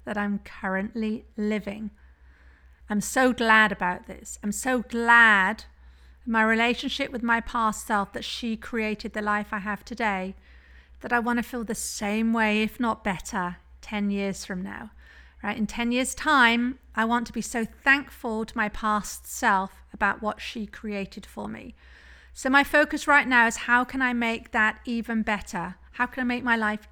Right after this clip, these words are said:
even better for my future self than my past self has made for me today? And once you start stepping into that,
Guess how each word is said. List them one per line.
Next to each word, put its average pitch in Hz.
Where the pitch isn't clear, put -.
even 269
better 220
for 240
my 202
future 226
self -
than 226
my 220
past 226
self 220
has 226
made 208
for -
me 202
today? 208
And 240
once 262
you -
start -
stepping 240
into 233
that, 208